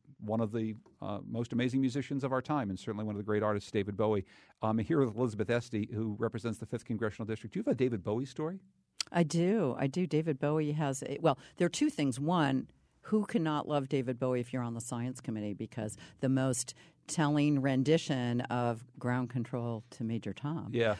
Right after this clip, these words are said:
Speaker 2: was played on the International Space Station.
Speaker 1: Yeah.
Speaker 2: And, uh, I serve on the science committee, and we've had some,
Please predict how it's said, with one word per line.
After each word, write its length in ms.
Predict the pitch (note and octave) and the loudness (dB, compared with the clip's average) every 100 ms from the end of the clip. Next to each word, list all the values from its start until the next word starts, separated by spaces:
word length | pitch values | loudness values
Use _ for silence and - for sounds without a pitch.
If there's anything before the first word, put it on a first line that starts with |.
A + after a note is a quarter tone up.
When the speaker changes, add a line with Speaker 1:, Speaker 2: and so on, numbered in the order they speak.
| - | -4
Speaker 2:
was 320 | C3+ C3+ C3 | 0 2 2
played 500 | - - C#3 C3+ C3+ - | -2 -2 0 2 2 0
on 400 | C3 B2+ B2+ A#2+ | -2 -2 -2 -2
the 180 | B2+ C3 | -2 0
International 440 | B2+ B2 A#2+ B2 | 0 0 -4 -6
Space 240 | - A2+ - | -6 -8 -6
Station. 340 | A2+ - G#2+ - _ - | -6 -6 -10 -14 _ -2
Speaker 1:
Yeah. 200 | G2+ A#2 | 0 2
Speaker 2:
And, 360 | A#2 A2+ A2 | 0 -2 -2
uh, 280 | A2+ A2 G#2+ | -4 -2 -2
I 80 | B2 | 0
serve 240 | - C#3 | 0 2
on 80 | B2+ | 2
the 60 | B2 | 0
science 340 | - A#2+ A#2+ | 0 -2 -2
committee, 280 | - A#2+ B2 | -2 0 0
and 60 | A#2+ | -2
we've 140 | A2 | -2
had 260 | B2+ A#2 - | 0 0 0
some, 240 | A#2+ | -2